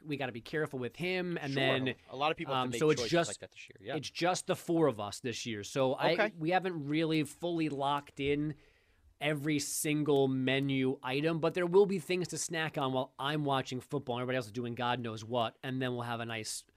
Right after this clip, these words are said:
Speaker 1: small Thanksgiving dinner.
Speaker 2: Okay, so you're doing what a lot of, obviously, families are doing and what a lot of people recommend, uh, you know, health experts do. It's just gonna be you, your wife, your internal household is all that's gonna be for Thanksgiving.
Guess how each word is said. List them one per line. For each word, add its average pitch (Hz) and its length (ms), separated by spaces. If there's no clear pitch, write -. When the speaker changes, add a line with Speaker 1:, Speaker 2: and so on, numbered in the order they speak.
Speaker 1:
small 135 560
Thanksgiving 117 560
dinner. 95 300
Speaker 2:
Okay, 147 180
so 139 140
you're 160 100
doing 156 300
what 135 240
a 127 40
lot 135 280
of, 131 100
obviously, 127 380
families 120 420
are 110 40
doing 131 220
and 170 80
what 202 120
a - 20
lot 220 140
of - 40
people 156 160
recommend, 143 840
uh, 120 120
you 120 100
know, 113 140
health 143 260
experts 127 340
do. 127 120
It's 113 80
just 151 140
gonna 151 80
be 131 60
you, 135 160
your 156 160
wife, 135 200
your 131 120
internal 170 420
household 131 440
is 113 120
all 131 180
that's 123 160
gonna 127 140
be 127 120
for - 120
Thanksgiving. 104 460